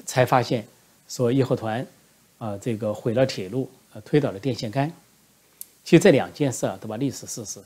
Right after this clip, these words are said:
颠倒过来了。这篇文章中当然颠倒的东西很多，他只说果不说因。比如说八国联军入侵中国，那是一个果，是结果。原因是什么？原因就是义和团。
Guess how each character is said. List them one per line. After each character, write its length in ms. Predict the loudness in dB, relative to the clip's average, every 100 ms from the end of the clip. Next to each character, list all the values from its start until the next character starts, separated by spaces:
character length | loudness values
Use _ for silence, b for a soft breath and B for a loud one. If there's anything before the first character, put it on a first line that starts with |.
| -2
颠 200 | 0 0
倒 120 | -4
过 180 | -10 -16
来 40 |
了。 60 | -18 _ _ _ _ b b b b b 2
这 100 | 4
篇 140 | 6
文 120 | 6
章 100 | 6
中 120 | 4
当 100 | 4
然 80 | 2
颠 120 | 2 0
倒 100 | -2
的 100 | -6
东 140 | -8
西 100 | -6
很 240 | -8 -12
多， 180 | -14 -14 -14 _ _ b b b b _
他 160 | 4 6
只 180 | 4 0
说 180 | 2 2
果 220 | 0 -6 -8
不 80 |
说 160 | -6 -2
因。 180 | 0 -2 -6 _ _ _ b b 0
比 80 |
如 40 | 4
说 140 | 6
八 220 | 6 4
国 80 | 4
联 140 | 4 2
军 300 | 2 0 0 -6
入 140 | -2 -2
侵 240 | 0 -2
中 220 | 0 0
国， 180 | -2 -6 -10 _
那 100 | -10
是 180 | -8 -6
一 100 | -6
个 180 | -10 -16 _
果， 320 | -8 -8 -10 -20 _
是 120 | -12
结 200 | 0 2
果。 140 | 2 -4 -14 _ -4
原 220 | 0 2
因 120 | 2
是 140 | 0 -6
什 100 | -10
么？ 40 | -18 _ b b b 0
原 240 | 6 8
因 60 | 6
就 100 | 4
是 320 | -2 -6 -10 -4
义 100 | -4
和 100 | -4
团。 220 | -10